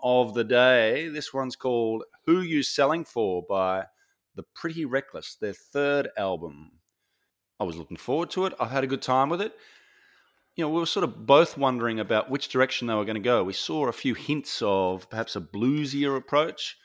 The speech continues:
So it was interesting to get my hands on this one and,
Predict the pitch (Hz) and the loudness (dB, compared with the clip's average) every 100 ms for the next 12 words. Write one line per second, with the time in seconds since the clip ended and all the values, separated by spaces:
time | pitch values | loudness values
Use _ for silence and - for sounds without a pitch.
0 | _ _ _ _ - - 117 117 113 117 | _ _ _ _ -10 -2 0 0 0 -4
1 | - _ _ _ _ _ _ - 120 127 | -12 _ _ _ _ _ _ -14 -10 -10
2 | 113 - _ 170 165 156 - 147 165 147 | -10 -12 _ -8 -6 -6 -4 -6 -4 -8
3 | 113 _ - 147 147 113 131 123 127 135 | -10 _ -2 -2 0 0 0 0 -2 -2
4 | - 127 120 | -4 -4 -4